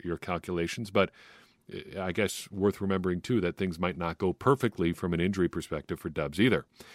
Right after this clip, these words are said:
Equanimeous Saint Brown, twenty-one catches, three hundred twenty-eight yards as a rookie in twenty eighteen. Thirty-eight targets, pretty good number. Finally, Amari Rodgers, uh, for an example of how things can, can really go towards the low end. Four catches, forty-five yards on just eight targets last season.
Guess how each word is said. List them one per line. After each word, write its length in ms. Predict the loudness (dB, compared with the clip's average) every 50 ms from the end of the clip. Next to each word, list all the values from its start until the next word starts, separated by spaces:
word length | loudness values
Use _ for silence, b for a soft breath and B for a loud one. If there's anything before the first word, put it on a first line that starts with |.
| B B B B B
Equanimeous 520 | 2 4 4 4 2 2 4 4 4 4
Saint 280 | 4 4 2 2 2 4
Brown, 380 | 4 6 6 6 4 2 0
twenty-one 360 | -2 0 0 2 2 2 0 0
catches, 360 | 0 0 0 0 -2 -6 -4
three 160 | -2 -2 0
hundred 180 | 0 0 0 -2
twenty-eight 340 | -2 -2 0 0 0 0
yards 320 | 0 0 2 2 2 2 0
as 120 | -2 -4
a 40 | -2
rookie 460 | 0 0 0 0 -2 -4 -4 -4 -4 -4
in 200 | -4 -4 -4 -4
twenty 280 | -4 -4 -2 -2 0 -2
eighteen. 500 | -2 -4 -4 -2 0 0 0 0 -4 -8 _ _ 0
Thirty-eight 400 | 2 2 4 4 4 2 2 4
targets, 560 | 4 4 4 4 4 2 0 -2 -6 -12 -12 B B B B B B B B B 0
pretty 160 | 2 4 6
good 120 | 6 6
number. 300 | 6 6 4 4 0 -6 _ _ _ _ -20 -20 _ _ _ _ _ _ _ _ _ _ _ _ _ -12 -12 -4 2
Finally, 320 | 6 6 6 8 8 6
Amari 300 | 6 6 8 8 8 6
Rodgers, 540 | 6 4 4 2 2 0 0 -4 -4 -6 -10 B B B B B B B B B -6
uh, 80 | -6 -6
for 180 | -2 0 0
an 80 | 2 2
example 400 | 0 -2 0 -2 -2 -2 -2 -2
of 100 | -2 0
how 180 | 0 0 0 0
things 260 | 0 -2 -4 -4 -4
can, 280 | -4 -4 -4 -4 -6
can 220 | -8 -6 -6 -2 0
really 240 | 2 2 4 2 2
go 220 | 2 2 2 2
towards 320 | 0 0 0 0 0 0
the 120 | 0 0 0
low 280 | 2 4 4 4 4
end. 220 | 2 2 -2 -4 -6
Four 240 | -4 -2 -2 -2 0
catches, 440 | 0 0 0 0 0 -4 -8 -8
forty-five 560 | -8 -6 -4 -2 -2 -2 -2 -2 -2 -2 -2 -2
yards 280 | -4 -4 -4 -6 -6
on 100 | -8 -10
just 220 | -10 -10 -12 -10 -8
eight 180 | -8 -8 -8
targets 400 | -8 -6 -6 -6 -6 -6 -10 -10
last 260 | -10 -10 -10 -10 -8
season. 380 | -6 -6 -6 -8 -8 -14 -16 -18